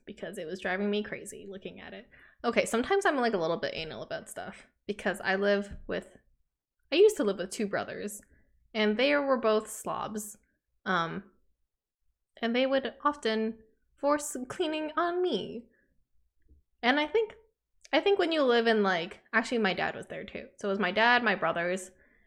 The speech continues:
and I don't know why I didn't speak up for myself, but it was always the cleaning expectation was on me. After dinner, it was me to clean up,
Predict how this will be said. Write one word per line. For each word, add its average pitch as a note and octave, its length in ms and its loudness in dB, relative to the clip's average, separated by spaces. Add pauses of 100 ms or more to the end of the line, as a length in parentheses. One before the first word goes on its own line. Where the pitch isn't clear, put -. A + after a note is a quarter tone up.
(100)
and A3+ 160 0
I G#3+ 100 0
don't G4+ 240 2
know A#4 140 6
why F#4 200 6
I F4+ 40 2
didn't E4+ 280 -4
speak - 240 -4
up F#4 140 0
for C#4+ 80 0
myself, G3+ 400 -2
but A#3+ 80 -2
it B3 60 4
was B3+ 120 2
always D4+ 280 2
the C#4+ 160 -8
cleaning C4+ 380 -2
expectation C4 600 -2
was A3+ 140 -2
on G#3 160 2
me. D#3 200 -6
After F#3+ 280 -2
dinner, G#3+ 340 2
it F#3+ 80 -6
was F#3 160 -8
me F#3+ 100 -2
to F3+ 80 -6
clean F#3 240 -6
up, F#3+ 320 -4